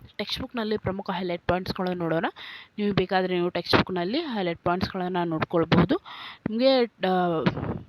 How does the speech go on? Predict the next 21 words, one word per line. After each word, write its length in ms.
ಪಿ 140
ಡಿ 80
ಎಫ್ 160
ರೂಪದಲ್ಲಿ 420
ಟೆಕ್ಸ್ಟ್ 280
ಬುಕ್ 120
ಬೇಕಾದರೆ 320
ತಿಳಿಸಿ, 320
ನಾನು 220
ನಿಮಗೆ, 160
ಆ, 80
ಡಿಸ್ಕ್ರಿಪ್ಷನಲ್ಲಿ, 1080
ಆ, 140
ಪಿ 120
ಡಿ 100
ಎಫ್ 100
ಲಿಂಕನ್ನು 580
ಸಹ 220
ಕೊಡುತ್ತೇನೆ. 920
ಈಗಾಗಲೇ 480
ನಾನು 400